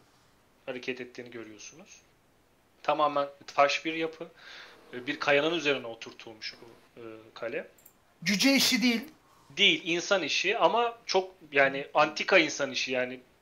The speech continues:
Speaker 1: Bildiğin kadarıyla bu kadar kaliteli iş çıkaran insanlardan çok nadir kaldı.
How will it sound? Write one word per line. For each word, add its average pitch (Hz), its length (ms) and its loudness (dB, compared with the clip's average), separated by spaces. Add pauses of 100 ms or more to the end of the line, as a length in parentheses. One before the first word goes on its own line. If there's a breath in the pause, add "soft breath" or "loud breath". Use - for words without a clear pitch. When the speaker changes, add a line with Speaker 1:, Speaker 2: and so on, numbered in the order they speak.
(240)
Speaker 1:
Bildiğin 175 260 -2
kadarıyla 165 380 2
bu 170 60 -8
kadar 160 260 2
kaliteli 160 360 0
iş 160 140 -6
çıkaran 160 320 0
insanlardan 151 720 -2 (140)
çok 156 220 -6
nadir 151 320 4
kaldı. 120 320 -2